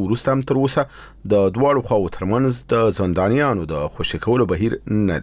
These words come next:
دی بشپړ شوی. افغان حکومت ټینګار کړی چې د طالبانو شاوخوا شپږ سوه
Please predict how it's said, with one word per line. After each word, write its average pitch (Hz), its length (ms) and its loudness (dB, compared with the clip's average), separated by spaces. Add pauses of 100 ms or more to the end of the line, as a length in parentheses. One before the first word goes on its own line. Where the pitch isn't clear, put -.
دی 64 160 -4
بشپړ - 360 -4
شوی. 78 180 -2 (500)
افغان 90 260 0
حکومت 98 360 -2
ټینګار 92 340 2
کړی 98 160 2
چې 95 160 0
د - 140 -6
طالبانو 90 420 0
شاوخوا 98 480 0
شپږ - 1040 -6
سوه 98 260 2